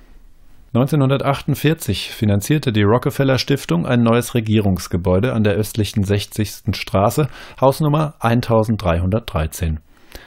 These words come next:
Neunzehnhundertzweiundsechzig dauerte die Raketenkrise in, auf Kuba dreizehn Tage. Und dreizehn Monate später, auf den Tag genau, am zweiundzwanzigsten elften neunzehnhundertdreiundsechzig, wurde Präsident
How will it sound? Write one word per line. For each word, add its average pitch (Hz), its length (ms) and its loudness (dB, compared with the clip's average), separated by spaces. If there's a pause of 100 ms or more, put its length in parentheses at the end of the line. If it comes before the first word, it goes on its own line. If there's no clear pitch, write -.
(420)
Neunzehnhundertzweiundsechzig 104 1200 2
dauerte 98 360 2
die 92 140 0
Raketenkrise 101 1040 0
in, 95 180 -2
auf 104 240 -2
Kuba 113 480 0 (240)
dreizehn 104 420 2
Tage. 82 420 -2 (720)
Und 113 260 0
dreizehn 123 320 4
Monate 120 300 4
später, 151 640 0
auf 151 180 0
den 143 160 -2
Tag 120 240 0
genau, 123 400 0
am 98 300 -2
zweiundzwanzigsten 104 840 0
elften 107 460 -2
neunzehnhundertdreiundsechzig, 95 1400 0
wurde 135 320 2
Präsident 113 600 0